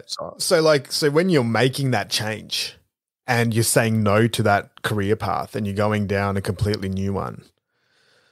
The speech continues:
Speaker 2: like, what was it that was driving you and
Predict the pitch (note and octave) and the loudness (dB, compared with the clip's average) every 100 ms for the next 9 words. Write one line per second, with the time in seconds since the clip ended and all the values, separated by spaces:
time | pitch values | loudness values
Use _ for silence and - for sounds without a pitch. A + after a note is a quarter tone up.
0 | _ - C3 C#3+ F3 E3 C#3 C#3+ C#3 A2+ | _ 0 2 4 4 6 4 4 0 0
1 | A2+ G2 G#2 G#2 B2 B2 G2+ D#2 C2+ - | 0 0 4 4 4 2 -2 -6 -10 -16
2 | _ _ _ _ _ - B2+ A#2+ A2 G#2 | _ _ _ _ _ 0 2 2 0 -4
3 | G2+ G#2 | -8 -10